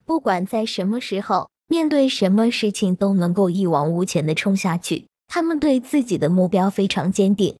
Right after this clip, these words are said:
也有信心能够达到目标。受她们那种活泼开朗性格的影响，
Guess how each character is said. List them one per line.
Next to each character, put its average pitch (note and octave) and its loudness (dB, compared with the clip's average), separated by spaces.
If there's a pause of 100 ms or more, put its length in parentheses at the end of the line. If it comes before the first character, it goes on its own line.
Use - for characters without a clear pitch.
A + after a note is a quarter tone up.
(160)
也 C#4+ 2
有 A#3+ 2
信 A3+ -2
心 A3+ 0
能 F#3 0
够 G3+ 0
达 D#3+ -4
到 G3 0
目 F3+ 2
标。 G#3 0 (400)
受 C4 -2
她 C#4 -6
们 C4+ -2
那 G3 -2
种 - -6
活 E3 -6
泼 A3+ -6
开 B3 -6
朗 F#3+ -6
性 G3+ -2
格 F#3 -2
的 E3+ -4
影 E3 -4
响， - -6